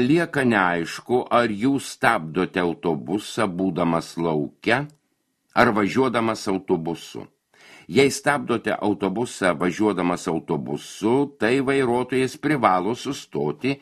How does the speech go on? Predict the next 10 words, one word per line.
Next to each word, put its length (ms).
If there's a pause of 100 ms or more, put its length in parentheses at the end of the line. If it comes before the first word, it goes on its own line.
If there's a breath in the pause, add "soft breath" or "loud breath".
(260 loud breath)
ir 160
išleisti 760
neįgalų 640
keleivį 600
bet 340
kurio 340
tipo 680
stotelėje. 840 (800 loud breath)
Tai 100
numato 520